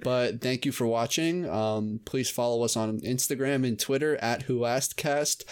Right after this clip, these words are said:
Check out our website, Who Asked Podcast at pub-, dot podbean dot com. Uh, you can send in emails of any kind, any message,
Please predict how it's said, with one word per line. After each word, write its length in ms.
Check 200
out 140
our 60
website, 540
Who 260
Asked 380
Podcast 540
at 160
pub-, 320
dot 320
podbean 560
dot 300
com. 460
Uh, 220
you 120
can 140
send 280
in 360
emails 500
of 100
any 200
kind, 500
any 200
message, 640